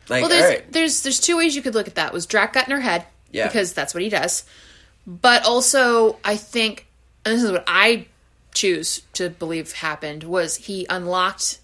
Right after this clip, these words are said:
Speaker 2: if, 'cause the whole idea is that she is the reincarnation of Elisabetta. I choose to believe that he unlocked that part of her brain and she remembered him.
Speaker 1: Yeah.
Speaker 2: If you wanna believe in, in that sort of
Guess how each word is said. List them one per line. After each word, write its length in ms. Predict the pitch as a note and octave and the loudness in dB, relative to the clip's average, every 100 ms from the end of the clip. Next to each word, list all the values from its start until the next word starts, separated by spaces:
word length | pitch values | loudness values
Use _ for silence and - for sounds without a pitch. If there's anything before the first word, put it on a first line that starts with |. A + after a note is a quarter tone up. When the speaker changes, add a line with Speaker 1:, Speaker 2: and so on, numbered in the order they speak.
| - | -6
Speaker 2:
if, 180 | F#3+ - - - - - _ _ | -6 -8 -20 -20 -20 -20 _ _
'cause 160 | - F3+ | -12 -12
the 60 | |
whole 200 | F3 F3 | -4 0
idea 280 | F3+ G#3 D#4 | 0 2 4
is 220 | B3+ A3 | 4 4
that 200 | - D#3+ | 0 -2
she 380 | - - E3 F3 F#3 | 0 -2 -2 -2 -2
is 300 | E3+ E3+ E3+ | -2 -2 -4
the 100 | E3+ | -6
reincarnation 880 | D#3+ E3 F3+ F3 E3+ E3 D3+ D#3+ D#3 | -6 -6 -8 -6 -8 -6 -8 -8 -10
of 280 | - C#3+ D3 | -10 -10 -10
Elisabetta. 600 | C3+ C#3 E3+ G3 C#3 C#3+ - - - - - _ _ _ _ _ _ _ _ - - | -14 -10 -6 -6 -8 -12 -16 -20 -18 -18 -20 _ _ _ _ _ _ _ _ -20 -14
I 200 | - F#3+ | 0 2
choose 240 | C#4+ A3 F#3+ | 2 0 -6
to 80 | F3 | -4
believe 240 | F3 F3+ | -4 -4
that 120 | C#3+ | -6
he 140 | G3+ G3+ | -6 -6
unlocked 400 | F3+ F3 E3 - | -4 -4 -8 -8
that 160 | E3 | -10
part 180 | - E3 | -6 -6
of 60 | D#3 | -6
her 80 | C#3+ | -6
brain 360 | D3 F3+ - - | -2 -2 -4 -8
and 100 | F3 | -10
she 160 | D3 | -10
remembered 380 | C#3+ C#3+ E3 C3+ | -10 -10 -8 -8
him. 220 | - E3 - | -10 -14 -14
Speaker 1:
Yeah. 340 | A2+ A#2 G#2+ A#2+ A#2+ _ _ _ _ _ - | -8 -4 -4 -6 -12 _ _ _ _ _ -8
Speaker 2:
If 160 | G#3 | -8
you 100 | G3 | -6
wanna 280 | F#3 F3+ E3+ | -6 -6 -6
believe 420 | D#3+ D#3+ E3 E3 | -8 -6 -4 -4
in, 140 | D#3+ D#3 | -6 -8
in 140 | F3+ | -6
that 240 | E3+ D#3+ - | -4 -6 -6
sort 160 | D#3 | -6
of 180 | D3+ D#3 | -8 -12